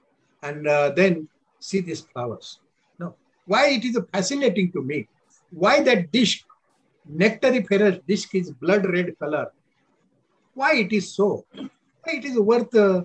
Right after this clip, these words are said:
studying? So anyway, I will leave it to my students to study. Canarium strictum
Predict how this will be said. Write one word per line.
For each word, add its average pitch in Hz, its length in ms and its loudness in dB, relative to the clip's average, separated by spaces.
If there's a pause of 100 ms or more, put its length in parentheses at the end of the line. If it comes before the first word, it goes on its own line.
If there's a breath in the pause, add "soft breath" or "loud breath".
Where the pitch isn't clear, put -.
studying? 160 540 -2 (400)
So 151 160 -4
anyway, 185 380 4
I 160 120 0
will 170 220 -2
leave 214 180 -2
it 196 160 -6
to 202 80 0
my 180 200 -2
students 214 640 -4 (280)
to 135 80 -12
study. 135 360 -10 (320)
Canarium 240 560 2
strictum - 600 -6